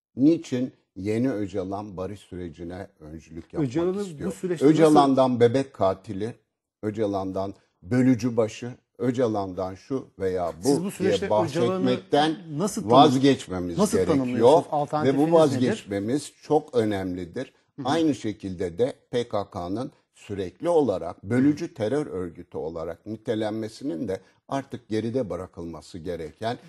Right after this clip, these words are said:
Speaker 1: barış süreciyle
Speaker 2: Hı hı.
Speaker 1: bağdaşmayan bir dil olduğunu düşünüyorum. Onun için
Speaker 2: Hı hı.
Speaker 1: bu
Speaker 2: Sizin
Speaker 1: ayrımları
Speaker 2: şeyiniz
Speaker 1: yapalım.
Speaker 2: nedir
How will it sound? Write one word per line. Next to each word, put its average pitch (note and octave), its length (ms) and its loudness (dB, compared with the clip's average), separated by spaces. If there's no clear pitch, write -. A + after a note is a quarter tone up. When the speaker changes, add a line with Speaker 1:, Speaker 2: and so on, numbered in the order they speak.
Speaker 1:
barış C#3+ 320 4
süreciyle F#2+ 880 -10
Speaker 2:
Hı C3+ 60 -10
hı. B2 140 -10
Speaker 1:
bağdaşmayan G#2 920 -6
bir G#2 260 -8
dil B2+ 140 2
olduğunu D#2+ 640 -10
düşünüyorum. - 680 -16
Onun - 240 -2
için C#3+ 380 0
Speaker 2:
Hı C#3+ 40 -4
hı. C#3 40 -10
Speaker 1:
bu D3+ 40 4
Speaker 2:
Sizin - 120 6
Speaker 1:
ayrımları C3 460 4
Speaker 2:
şeyiniz D#3+ 300 2
Speaker 1:
yapalım. D3+ 140 -2
Speaker 2:
nedir C3+ 320 -6